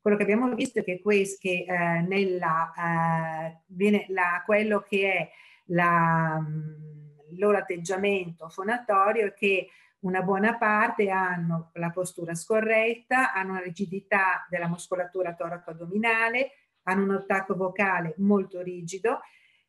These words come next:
hanno un'incoordinazione pneumofonica, spesso una respirazione orale non corretta e alternata a quella nasale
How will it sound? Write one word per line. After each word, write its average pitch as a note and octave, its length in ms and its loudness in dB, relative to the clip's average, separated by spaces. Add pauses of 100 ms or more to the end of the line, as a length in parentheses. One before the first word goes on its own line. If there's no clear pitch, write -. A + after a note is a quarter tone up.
(220)
hanno A3+ 260 4
un'incoordinazione F#3+ 960 2
pneumofonica, F3+ 1200 -2 (160)
spesso G#3+ 500 2
una F3+ 120 -2
respirazione F#3 1160 2
orale F#3 800 0 (360)
non G#3 300 4
corretta G3 840 0
e F#3 120 -2
alternata F3+ 920 -2
a F3 120 -8
quella E3+ 360 -2
nasale E3+ 800 -4